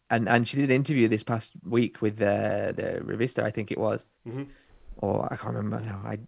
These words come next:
Speaker 1: I heard so many interviews and stuff, but she basically sort of said she wants to to, to have the duration of her career at, at Barca. Like, she doesn't wanna go anywhere else. She's not interested in going anywhere else. Um,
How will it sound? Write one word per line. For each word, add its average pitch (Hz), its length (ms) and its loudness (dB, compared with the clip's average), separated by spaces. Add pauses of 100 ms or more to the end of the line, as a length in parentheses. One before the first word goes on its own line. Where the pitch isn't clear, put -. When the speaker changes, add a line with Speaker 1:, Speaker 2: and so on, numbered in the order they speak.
(180)
Speaker 1:
I - 40 -10
heard 110 300 0
so 127 160 6
many 107 120 4
interviews 107 240 0
and 104 80 -8
stuff, 117 160 4
but 110 120 2
she 127 60 2
basically 143 240 8
sort 127 120 2
of 113 60 2
said 127 140 8
she - 100 -2
wants 127 180 2
to 113 200 2 (760)
to, 120 140 -2
to 107 200 0
have 123 120 4
the 123 60 6
duration 131 380 6
of 101 80 0
her 120 120 4
career 117 300 6
at, - 240 4 (120)
at 113 160 4
Barca. 113 380 4
Like, 107 160 -4
she 120 100 -2
doesn't 113 180 2
wanna 110 180 2
go 104 80 0
anywhere - 240 -4
else. - 120 -12
She's 110 120 -8
not 113 100 0
interested 104 380 -6
in - 60 -8
going - 160 -4
anywhere 50 240 -8
else. - 180 -18 (800)
Um, 117 640 8